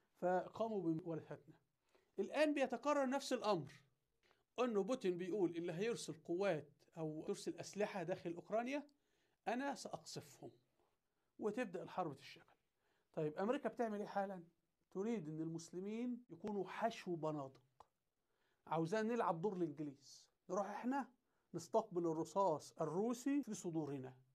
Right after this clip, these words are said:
وروسيا طبعًا تموت، يعني روسيا تنهار وإحنا <laughs> يعني نبات. فلا، آه، إحنا نحارب مع الأمريكان بس خلفهم،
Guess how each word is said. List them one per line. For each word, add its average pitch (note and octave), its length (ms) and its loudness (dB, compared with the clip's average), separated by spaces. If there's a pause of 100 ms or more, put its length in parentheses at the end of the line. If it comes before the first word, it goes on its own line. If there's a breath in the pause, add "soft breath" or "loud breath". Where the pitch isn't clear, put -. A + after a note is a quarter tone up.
(720)
وروسيا C4 340 6
طبعًا D4+ 280 6
تموت، E4+ 400 4 (440)
يعني E3 220 -2
روسيا A3 260 0
تنهار F3 500 2 (280)
وإحنا A3 480 4
<laughs> - 200 -4
يعني F#3+ 240 2
نبات. G#3 300 4 (1040 soft breath)
فلا، B3+ 420 2 (880)
آه، F#3+ 140 6
إحنا F3 180 -2
نحارب D4 300 4
مع A#3 160 6
الأمريكان G#3 580 0
بس A#3 260 0
خلفهم، - 400 -6